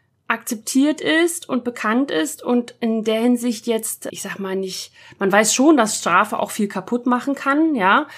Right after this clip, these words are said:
wenn man's übertreibt, aber so in Anführungsstrichen ein neutrales Feld aufbauen, das ist okay. Also nicht richtig strafen,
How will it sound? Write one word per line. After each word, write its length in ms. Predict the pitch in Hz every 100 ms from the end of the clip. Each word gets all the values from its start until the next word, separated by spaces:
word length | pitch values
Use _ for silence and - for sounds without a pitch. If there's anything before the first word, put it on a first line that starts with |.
| -
wenn 100 | 208
man's 220 | 208 190 196
übertreibt, 760 | 180 170 - 175 233 339 - - - - -
aber 520 | 220 214 208 202 196
so 320 | 185 185 190
in 220 | 175 202
Anführungsstrichen 880 | 185 190 202 185 - 196 196 185 185 175 _ _ _ _ _ _
ein 180 | 190 190
neutrales 640 | 185 185 - 202 226 208
Feld 340 | - 262 359 -
aufbauen, 420 | 269 269 254 247
das 200 | 208 214
ist 100 | 208
okay. 380 | - - 147 -
Also 260 | 170 170 170 - -
nicht 360 | 254 247 -
richtig 420 | 226 - 170 170
strafen, 520 | - 220 269 359 -